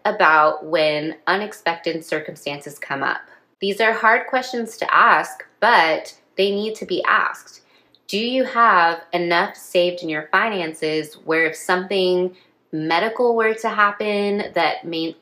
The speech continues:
meant you had to be out for a few months, you could support yourself? Do you have enough set aside in your finances that if there was a long-term change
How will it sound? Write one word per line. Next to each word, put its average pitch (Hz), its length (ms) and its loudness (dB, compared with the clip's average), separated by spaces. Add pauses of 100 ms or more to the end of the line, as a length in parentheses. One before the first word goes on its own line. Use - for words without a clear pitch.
meant 160 360 -6
you 175 60 -6
had 156 220 -4
to - 80 -16
be 151 260 -12
out 165 340 2
for 196 120 -4
a 196 60 -6
few 202 260 -4
months, 202 500 -2 (240)
you 180 320 0
could 160 500 0 (300)
support - 520 -2
yourself? - 560 -6 (520)
Do 196 100 -2
you 233 240 -2
have 196 440 2
enough 175 320 -2
set 180 260 0
aside 160 340 0
in 151 120 -6
your 151 200 -8
finances 165 840 -2
that 156 420 0 (300)
if 170 260 2
there 165 220 2
was 160 160 0
a 156 60 -2
long-term 151 1120 0
change - 840 -8